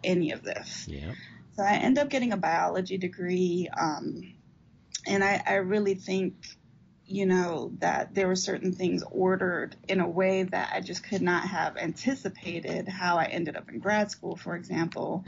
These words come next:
Speaker 1: So through the, the McNair program and through having a phenomenal mentor by the name of Casey Bassett, um,
Speaker 2: Wow.
Speaker 1: who changed my life in the sense of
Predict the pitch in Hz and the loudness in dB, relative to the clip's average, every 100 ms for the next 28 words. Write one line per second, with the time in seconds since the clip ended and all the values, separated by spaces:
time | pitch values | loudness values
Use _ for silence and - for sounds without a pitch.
0 | - - - - - 190 190 190 180 180 | -12 -14 -14 -14 -4 -4 2 2 4 2
1 | 185 185 202 220 233 214 196 185 175 180 | 0 0 0 2 2 0 0 0 0 0
2 | 175 175 175 175 180 185 175 180 180 180 | 0 0 -4 -6 -6 -2 -2 0 -2 0
3 | - - 180 165 - - - - - - | -2 -2 -2 -2 -2 -4 -6 -20 -20 -20
4 | - - - 202 190 196 185 202 196 185 | -20 -18 -4 2 4 4 4 2 2 0
5 | 180 170 170 165 - 190 190 190 185 - | 0 0 -4 -6 -4 -2 2 2 0 -4
6 | 180 175 165 165 165 175 175 175 165 - | -2 0 0 0 0 0 0 2 0 -2
7 | - - 180 180 175 - - 226 - - | -8 -2 -2 -2 -4 -2 0 0 -2 -6
8 | - - - - - 165 175 170 107 - | -6 -10 -18 -20 -4 0 2 0 -2 -4
9 | - - - - 220 208 - - 233 247 | -8 -18 -20 -2 2 2 2 4 6 4
10 | 196 190 156 110 160 180 107 - - - | 2 0 -2 -2 0 0 -2 -10 -18 -4
11 | 190 185 170 185 180 180 170 170 | -2 -2 -4 -2 0 0 -2 -2